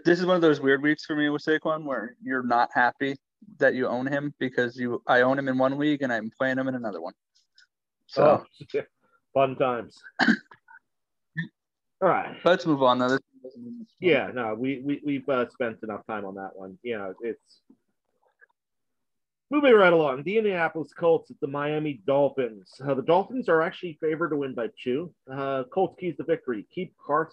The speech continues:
Speaker 2: uh, keep Wentz protected. Um, I, it's, you know, the guy is still battling through ankle soreness and whatnot. Uh, let's keep him upright. And I know it's hard without Quenton Nelson there.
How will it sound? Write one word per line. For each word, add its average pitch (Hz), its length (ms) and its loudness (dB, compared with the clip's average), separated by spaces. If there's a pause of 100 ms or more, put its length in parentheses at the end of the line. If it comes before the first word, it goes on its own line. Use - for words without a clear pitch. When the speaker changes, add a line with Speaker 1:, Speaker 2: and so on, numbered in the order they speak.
(100)
Speaker 2:
uh, 135 260 0
keep 175 220 -12
Wentz 131 420 -4
protected. - 720 -10 (800)
Um, 117 480 -4
I, 135 180 -6
it's, 147 360 -8
you 165 120 -4
know, 143 100 -2
the 127 120 -4
guy 156 240 2
is 139 180 -2 (120)
still 139 460 -2 (400)
battling 123 580 -4
through 120 220 -2
ankle 117 320 -6
soreness 117 360 -4
and 113 100 -8
whatnot. 107 440 -8 (460)
Uh, 113 140 -4 (340)
let's 175 180 -4
keep 175 200 -10
him 123 120 -2
upright. 110 400 -2 (100)
And 117 140 -10
I 123 120 -4
know 131 180 0
it's 123 140 -6
hard 117 260 -2
without 110 280 -6
Quenton 110 300 -10
Nelson 101 380 -12
there. 101 260 -6